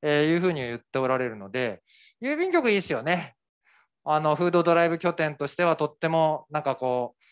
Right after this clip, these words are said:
もう市民誰もが知ってる場所だし、あの、地域に根、根付いてるし、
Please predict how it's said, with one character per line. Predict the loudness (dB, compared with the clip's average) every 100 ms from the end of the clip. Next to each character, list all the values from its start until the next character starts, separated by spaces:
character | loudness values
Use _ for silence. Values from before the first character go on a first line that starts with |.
| _ _
も | -8
う |
市 | -4 -2
民 | -2 0
誰 | 0 2
も | 2
が | 2 0
知 | -4
っ |
て | -4 -2
る | 0
場 | -2
所 | -2
だ | -4
し、 | -4 -6 -6 -8 _ _ _ _ _ _
あ | -10
の、 | -8 -6 -8 -8
地 | -8 -8
域 | -8
に | -8
根、 | -6 -6 -8 -18 -18
根 | -6 -6
付 | -2 -4
い | -2
て | -8
る | -8
し、 | -10 -10 -8